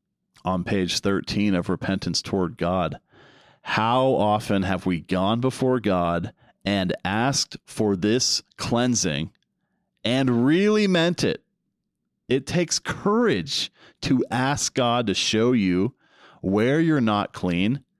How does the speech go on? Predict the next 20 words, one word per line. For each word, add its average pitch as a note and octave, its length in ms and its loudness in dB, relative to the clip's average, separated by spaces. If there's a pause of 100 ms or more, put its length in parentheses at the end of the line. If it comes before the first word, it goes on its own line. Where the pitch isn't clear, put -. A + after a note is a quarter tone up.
(500)
and C#3+ 640 0
to C3+ 300 2
ask C3+ 420 -2
him C#3 260 0
to - 160 -2
cleanse B2+ 640 0
you A#2+ 220 4
there G2 480 0 (300)
as F2+ 420 -2
well. F2+ 500 -2 (1400)
Becoming F#2 540 -2
clean, G2+ 640 -2 (1500)
being G2+ 320 0
washed G2+ 640 0
from G2+ 280 0
all G2 200 2
sin, G2+ 580 0 (1800)
is F#2+ 180 -2
not G2 340 -2
usu-, G2+ 580 0